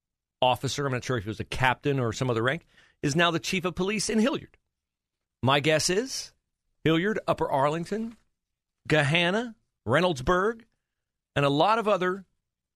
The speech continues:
suburban departments are going to benefit by hiring very experienced officers who will bolster the safety of those communities, while, through no fault of their own,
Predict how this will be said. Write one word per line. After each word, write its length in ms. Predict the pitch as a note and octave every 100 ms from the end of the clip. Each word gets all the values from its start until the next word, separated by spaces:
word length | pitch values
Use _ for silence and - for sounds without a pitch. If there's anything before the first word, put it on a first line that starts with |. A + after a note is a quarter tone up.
| -
suburban 580 | - A2+ D#3 G3 G#3
departments 640 | F3+ - D#3+ B2 F#2 - -
are 80 | B2+
going 220 | B2 C3+
to 100 | A#2
benefit 560 | G2 F3 A3 - - _ _ _ _ _ _ _ _ _ _ _ -
by 200 | - C3
hiring 500 | A#2+ D#3 D#3+ D3 C3+ - G2+
very 520 | F2+ D3+ G#3 A#3 -
experienced 920 | - - - - - G3 G3+ F3 - -
officers 640 | A#2+ A2 G#2 - - _ _ _ _ _ _ _ _ _ _ _ _ -
who 160 | D#3+
will 260 | D#3+ E3 D#3+
bolster 680 | G#2+ - F#3 A#3+ A#3+ B3+ G#3+
the 120 | D#3
safety 760 | - - A3+ A#3+ - A3+ A3 -
of 200 | B2+ A2
those 380 | F3 G#3+ G#3+ -
communities, 640 | E3+ D#3+ A#2+ - - - _ _ _ _ _ _ _ _ -
while, 500 | F#3+ F#3+ C3 D#3 G#3 _ _
through 320 | - B2 D3+ D#3
no 160 | B2
fault 300 | G2+ C3+ B2
of 80 | E2
their 200 | E2+ F#2+
own, 320 | F#3 G#2 E3